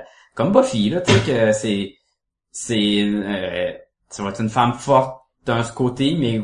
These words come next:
aussi elle est vulnérable, tu sais, on va apprendre à la connaître, ça va être cool. Mais y a, ça va tellement de l'air, là, le cliché de je change mon costume, puis j'aime pas ce que je porte, puis là, je suis bien là-dedans,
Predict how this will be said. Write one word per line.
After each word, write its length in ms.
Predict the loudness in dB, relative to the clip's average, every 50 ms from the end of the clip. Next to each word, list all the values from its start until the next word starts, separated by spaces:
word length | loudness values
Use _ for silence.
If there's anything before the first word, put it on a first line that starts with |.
| -6 -8
aussi 380 | -10 -8 -6 -2 0 2 2 2
elle 400 | 4 4 4 2 2 2 0 -2
est 60 | -2
vulnérable, 680 | -2 0 0 0 2 4 4 4 6 6 6 4 2 0 -4
tu 180 | -4 -4 -2 -2
sais, 60 | -2
on 120 | -2 0
va 260 | 4 6 6 8 8 6
apprendre 340 | 4 0 -2 -4 -2 -2 0
à 40 | 0
la 80 | -2
connaître, 400 | -2 -2 -2 0 0 -2 -2 -2 -4
ça 40 | -4
va 60 | -6
être 80 | -4
cool. 200 | -4 -4 -4 -6 -6 -12 -20 _ _ _ _ _ _ _
Mais 160 | -6 -4 -2 -2
y 100 | -2 -4
a, 100 | -4 -2
ça 160 | -2 0 0
va 140 | 2 0 -2
tellement 500 | -2 -6 -4 -2 0 2 2 2 2 2
de 60 | 2
l'air, 260 | 2 2 2 2 0
là, 240 | 0 -2 -4 -6 -10 -12
le 280 | -6 -6 -4 -6 -6 -8
cliché 480 | -6 -6 -4 -4 -4 -4 -4 -4 -2 0
de 160 | 0 0 -2
je 160 | -2 -2 -4
change 320 | -4 -2 -2 0 0 0 0
mon 120 | 0 0
costume, 480 | 0 -2 -4 -6 -6 -4 -2 -2 -2 -2
puis 100 | -2 -4
j'aime 200 | -4 -4 -4 -2 -2
pas 120 | -4 -6
ce 80 | -6 -6
que 80 | -8 -8
je 160 | -8 -10 -8
porte, 340 | -4 -2 -2 -2 -2 -4 -6
puis 80 | -6 -4
là, 80 | -4
je 100 | -4 -4
suis 160 | -6 -10 -10
bien 200 | -8 -6 -4 -2
là-dedans, 600 | -2 -2 -2 -4 -6 -6 -6 -4 -4 -4 -4 -6